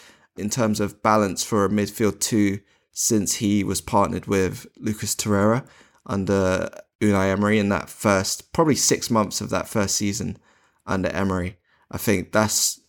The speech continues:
a partnership that works very well in terms of Xhaka being the more controlling midfielder, and then Partey's got a bit more of a license to, to just do what he does. <laughs> Um,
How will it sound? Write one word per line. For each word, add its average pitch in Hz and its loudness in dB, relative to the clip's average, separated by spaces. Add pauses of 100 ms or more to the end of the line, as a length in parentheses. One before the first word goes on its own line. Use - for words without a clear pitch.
a 85 -4
partnership 101 0
that 87 -4
works 98 2
very 98 2
well 95 2
in 90 -4
terms 92 -4
of 90 -4 (400)
Xhaka - -2
being 95 0
the 92 -2
more 92 -2 (260)
controlling 123 2
midfielder, 139 2 (160)
and 107 2
then 101 2 (420)
Partey's 107 2
got 101 2
a 92 4
bit 82 0
more 95 -2
of 95 -6
a 104 -2
license 95 -2
to, 95 -2 (460)
to 95 -4
just - -6 (140)
do 117 4
what 101 0
he 117 0
does. 117 4 (240)
<laughs> 180 2 (360)
Um, 101 2